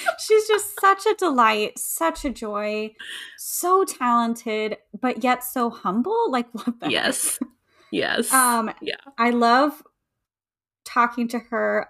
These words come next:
Speaker 1: about, like, fantasy world building in a contemporary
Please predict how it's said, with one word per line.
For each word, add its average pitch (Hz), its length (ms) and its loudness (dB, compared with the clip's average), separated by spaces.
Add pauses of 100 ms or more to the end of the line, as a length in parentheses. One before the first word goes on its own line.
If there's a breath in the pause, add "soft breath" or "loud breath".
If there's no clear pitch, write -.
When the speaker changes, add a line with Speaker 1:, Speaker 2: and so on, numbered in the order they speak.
Speaker 1:
about, 196 800 -2 (680)
like, 226 220 2
fantasy 254 760 -2
world 208 400 -2
building 208 380 -2
in 190 100 -6
a 185 60 -4
contemporary 190 1040 -6